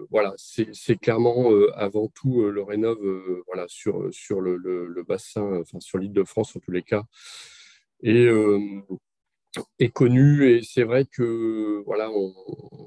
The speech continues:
je dirais, on fait pas trop de démarchage, hein, euh, c'est par le biais des salons, on immeuble, hein, aussi, euh, voilà, les, les infos que vous pouvez relayer.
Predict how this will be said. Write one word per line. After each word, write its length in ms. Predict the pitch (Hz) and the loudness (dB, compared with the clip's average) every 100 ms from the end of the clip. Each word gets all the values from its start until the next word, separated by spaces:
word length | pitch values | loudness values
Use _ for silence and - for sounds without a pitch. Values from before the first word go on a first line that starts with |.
| _ _ _ | _ _ _
je 100 | - | -6
dirais, 160 | 110 | -2
on 100 | 120 | 0
fait 200 | 110 - | -2 -12
pas 120 | - 110 | -8 -8
trop 260 | - 120 | -2 0
de 120 | 110 | 2
démarchage, 680 | 107 107 107 - 123 127 120 | 2 0 -2 -4 -2 -2 -2
hein, 120 | 110 113 | -8 -2
euh, 300 | 104 95 92 | -2 -2 -8
c'est 420 | - 104 95 95 - | -10 -10 -10 -12 -12
par 100 | 98 | -8
le 80 | 101 | -4
biais 180 | 107 | -2
des 100 | 98 | -4
salons, 540 | 98 - 98 107 123 135 | -4 -4 0 2 2 0
on 160 | 107 98 | -2 -4
immeuble, 360 | 98 107 131 | 0 -2 0
hein, 40 | 104 | -6
aussi, 540 | 98 - - 135 147 | -6 -10 -12 -8 -4
euh, 240 | 107 101 | -4 -2
voilà, 260 | 95 92 117 | -4 -4 -6
les, 200 | 120 101 | -6 -8
les 220 | 101 - | -12 -8
infos 200 | 113 - | -6 -6
que 100 | 135 | -10
vous 80 | 139 | -12
pouvez 240 | - 110 | -6 -2
relayer. 440 | 101 95 92 107 | 0 -2 -2 -2